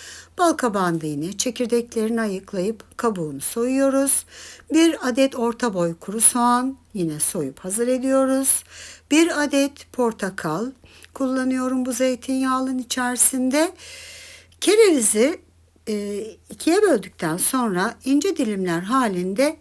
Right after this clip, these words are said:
kesip limonlayıp bir kenara kaldırıyoruz. Bal kabağını yine aynı kalınlıkta dilimliyoruz.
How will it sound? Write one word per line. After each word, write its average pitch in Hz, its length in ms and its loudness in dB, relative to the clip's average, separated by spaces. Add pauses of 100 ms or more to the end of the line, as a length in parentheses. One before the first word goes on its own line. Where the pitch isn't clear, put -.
kesip 262 460 0
limonlayıp 233 540 0
bir 277 160 -4
kenara 190 400 -2
kaldırıyoruz. - 800 -2 (680)
Bal 254 220 4
kabağını 285 520 2
yine 185 260 0
aynı 262 340 2
kalınlıkta 202 720 -2
dilimliyoruz. 156 840 -6